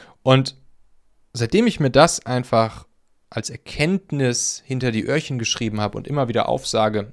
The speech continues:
in solchen Situationen, fällt mir es deutlich leichter, solche Situationen dann auch nicht nur zu ertragen, sondern auch einfach, ja, wirklich mit einer,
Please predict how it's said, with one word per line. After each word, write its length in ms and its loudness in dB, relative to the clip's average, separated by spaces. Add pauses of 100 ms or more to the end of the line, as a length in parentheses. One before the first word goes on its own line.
in 60 -8
solchen 300 -4
Situationen, 600 -4
fällt 300 -6
mir 560 4
es 140 -4
deutlich 400 0
leichter, 460 -2 (500)
solche 320 -4
Situationen 580 -2
dann 200 -4
auch 320 -2 (360)
nicht 160 -6
nur 120 -4
zu 160 -8
ertragen, 800 0
sondern 300 -2
auch 200 -12
einfach, 500 2 (840)
ja, 200 -6
wirklich 480 0 (440)
mit 200 -4
einer, 340 0